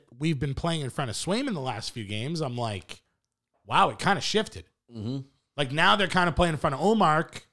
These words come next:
Speaker 1: because Ullmark does let in a few softies here or there, but Swayman's doing that too now.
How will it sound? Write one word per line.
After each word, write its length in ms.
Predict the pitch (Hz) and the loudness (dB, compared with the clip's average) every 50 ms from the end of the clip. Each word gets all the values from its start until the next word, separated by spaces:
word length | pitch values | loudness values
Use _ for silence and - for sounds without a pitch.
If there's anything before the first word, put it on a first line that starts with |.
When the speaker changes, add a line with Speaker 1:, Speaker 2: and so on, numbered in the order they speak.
| _ _ _ _ _ _ _ _ _ _ _ _ _ _ _ _ | _ _ _ _ _ _ _ _ _ _ _ _ _ _ _ _
Speaker 1:
because 540 | - 160 143 - - 170 160 160 151 127 123 | -6 -4 -2 2 4 4 4 4 2 0 -4
Ullmark 520 | 139 - 208 240 269 302 294 294 202 131 - | -2 0 2 2 2 4 2 0 0 2 4
does 240 | 214 202 208 156 147 | 4 4 4 4 2
let 200 | 165 180 175 185 | 2 2 4 4
in 100 | 185 170 | 2 0
a 40 | 147 | -2
few 280 | - - 160 165 170 | -4 -4 -2 -2 0
softies 580 | - - - 139 131 143 143 - - 180 170 - | 0 -2 -2 -2 0 -2 -2 -2 -2 -2 -2 0
here 140 | - 208 202 202 | 0 0 0 0
or 60 | 208 | 0
there, 360 | 190 214 220 226 233 226 226 - _ _ _ _ _ _ _ _ _ _ _ _ _ _ _ _ _ _ _ _ _ _ _ | 0 0 0 0 -2 -2 -6 -10 _ _ _ _ _ _ _ _ _ _ _ _ _ _ _ _ _ _ _ _ _ _ _
but 140 | - 165 143 | -8 -6 -4
Swayman's 680 | - - - - - 175 190 202 208 196 185 151 123 | -4 -4 -4 -4 -4 -2 -2 0 0 0 0 -2 -2
doing 260 | 107 - 143 135 123 117 | -4 -4 -4 -2 -4 -4
that 240 | 110 110 101 - - | -6 -8 -10 -12 -6
too 220 | - - 226 247 | -2 0 2 2
now. 300 | 226 170 117 87 78 - | 2 0 -2 -4 -8 -14